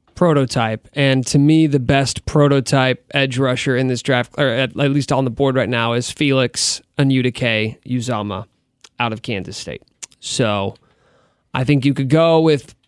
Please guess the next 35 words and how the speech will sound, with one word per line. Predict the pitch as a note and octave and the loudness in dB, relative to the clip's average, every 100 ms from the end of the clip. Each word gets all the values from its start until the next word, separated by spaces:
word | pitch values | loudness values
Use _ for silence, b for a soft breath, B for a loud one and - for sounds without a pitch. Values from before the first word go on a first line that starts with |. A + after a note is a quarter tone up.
| - | -2
Will | D#3+ D3 | 2 2
McDonald | C3+ F#3 A3 A3 G#3+ F#3 | 2 2 2 4 4 2
out | C#3 | 0
of | B2 G2+ - | -2 -6 -6
Iowa | C#3 C3 B2+ | -2 0 -2
State | - G#3+ G#3+ E3+ | 0 0 2 2
here. | G3 G3 F#3 F#3 - - | 4 4 4 2 -2 -2
Um, | B2+ B2 A#2 A2 G#2+ b b | 0 2 0 -2 -6 b b
you | C3+ | -10
could | - | -2
go | C#3 | 0
with | B2 | 2
B | D3+ | 2
J | C#3 C#3+ | 4 2
Ojulari, | C#3 C#3 C3+ C#3+ E3 D#3+ D#3+ | 2 0 2 2 4 4 2
but | C#3+ | 2
I | D3+ | 2
just | E3 | 2
like | F#3 | 0
the | D#3+ | -2
physical | - D#3+ D3 C#3+ | -2 -2 0 0
makeup | C#3 C3 C3+ B2 - | -2 -2 -2 -4 -2
of, | B2 A#2+ A#2 - b b b b b | -2 -2 -4 -10 b b b b b
uh, | C3 B2 | 0 0
Felix | A2+ D3+ C#3 C3 C3 | 0 0 2 0 0
Anudike-Uzomah, | C3+ C#3 C3 C3+ C3+ B2+ D3 F#3 | 0 0 0 0 2 2 2 2
so | E3 C#3 | 0 0
that's | C3 | 0
who | D#3 | 0
I'm | D3 | 2
going | C#3 D3 | 2 2
with | C#3+ | 0
at | B2+ | -2
pick | - - | -6 -10
thirty. | - - - C4+ D4 C3+ A#2+ | -12 -10 -4 0 0 0 -2